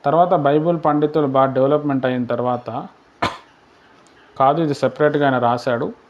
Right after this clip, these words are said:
అని చెప్పబడ్డది. మనము, ఆ, నిన్నగాక మొన్న చూసాము, ప్రసంగి గ్రంథం చూసాము, అంతకుముందు సామెతల గ్రంథం చూసాం. ఈ మూడు కూడా సొలొమోన్ మహారాజు గారు రాశారు. ఈ పరమ గీతములు అనే గ్రంథము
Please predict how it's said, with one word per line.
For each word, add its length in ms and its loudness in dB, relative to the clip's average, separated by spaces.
అని 360 -4
చెప్పబడ్డది. 720 -4
మనము, 540 2
ఆ, 180 4
నిన్నగాక 500 2
మొన్న 440 2
చూసాము, 460 -2
ప్రసంగి 420 0
గ్రంథం 460 0
చూసాము, 320 -10
అంతకుముందు 580 -2
సామెతల 580 -2
గ్రంథం 380 -6
చూసాం. 280 -12
ఈ 40 -2
మూడు 340 0
కూడా 320 -2
సొలొమోన్ 520 0
మహారాజు 440 0
గారు 200 -4
రాశారు. 360 -4
ఈ 80 -2
పరమ 520 0
గీతములు 440 0
అనే 140 2
గ్రంథము 600 -2